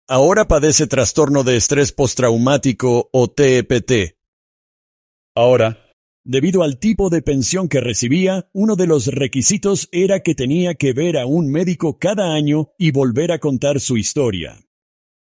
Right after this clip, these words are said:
Y eso le hace revivir ese trauma cada año,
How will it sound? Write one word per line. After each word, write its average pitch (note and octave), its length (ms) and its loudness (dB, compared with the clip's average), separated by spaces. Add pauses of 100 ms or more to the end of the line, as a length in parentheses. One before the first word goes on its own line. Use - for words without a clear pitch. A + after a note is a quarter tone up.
Y B2 200 0
eso G#2+ 400 -4 (140)
le A#2+ 160 -2
hace E3+ 220 0
revivir D#3 460 0
ese F#3+ 200 0
trauma G3 440 -4
cada G3+ 420 -4
año, A2 380 -6